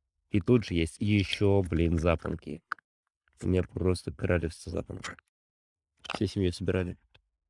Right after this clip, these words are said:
Вот, есть ещё маленький белый камень с пляжа. В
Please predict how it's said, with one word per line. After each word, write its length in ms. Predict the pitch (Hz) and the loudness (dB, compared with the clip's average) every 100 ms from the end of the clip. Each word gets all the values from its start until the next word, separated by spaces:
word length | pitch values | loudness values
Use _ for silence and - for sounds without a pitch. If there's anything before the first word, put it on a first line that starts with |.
| _ _ | _ _
Вот, 320 | 104 98 90 | 2 2 4
есть 180 | 104 101 | 0 0
ещё 560 | 104 - 107 101 98 95 - _ _ - | -4 -2 2 4 6 4 -2 _ _ 0
маленький 380 | 101 92 90 90 | 4 4 2 2
белый 260 | 92 90 | 2 2
камень 220 | 95 85 | 2 -2
с 60 | 85 | -2
пляжа. 480 | - 95 98 101 | 0 2 2 2
В 60 | 95 | 0